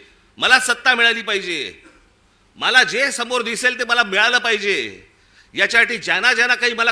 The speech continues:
खुश करता येईल ते मला खुश करावं लागेल. मुंबईमधल्या जागा द्यायच्या आहेत अडाणीला, देऊन टाका. तो बोट ठेवेल तिकडे जागा देतायत. हे सगळं येतं सत्तेतून,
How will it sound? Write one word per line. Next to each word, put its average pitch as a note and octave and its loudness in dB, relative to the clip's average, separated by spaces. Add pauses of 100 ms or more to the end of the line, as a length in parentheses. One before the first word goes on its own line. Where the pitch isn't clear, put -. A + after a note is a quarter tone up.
खुश A3 -6
करता A3+ -4
येईल G#3+ -2
ते G#3+ 0
मला A3 -2
खुश G#3 -8
करावं G#3 0
लागेल. F#3+ -2 (1040)
मुंबईमधल्या A3+ 0
जागा G3+ 2
द्यायच्या G#3+ 0
आहेत C4 0
अडाणीला, A#3 2
देऊन G#3 -6
टाका. G#3+ -2
तो A#3 -2
बोट G3 -6
ठेवेल A#3+ 0
तिकडे A#3+ 0
जागा A3+ 0
देतायत. F#3 -4 (4000)
हे F3+ -4
सगळं A#3 -2
येतं B3+ -2 (200)
सत्तेतून, F3+ -4